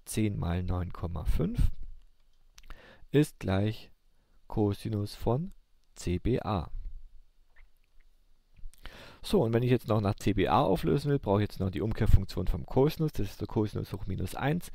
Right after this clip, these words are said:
Und ich drehe jetzt die beiden Seiten noch um.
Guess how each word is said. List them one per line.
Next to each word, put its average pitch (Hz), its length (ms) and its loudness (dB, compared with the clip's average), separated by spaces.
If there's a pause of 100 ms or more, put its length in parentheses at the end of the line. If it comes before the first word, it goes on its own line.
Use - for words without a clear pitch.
(380)
Und 139 200 0
ich 123 160 -4
drehe 113 160 2
jetzt 113 200 0
die 110 60 0
beiden 85 340 -4
Seiten 87 360 -4
noch 90 160 -6
um. 226 260 2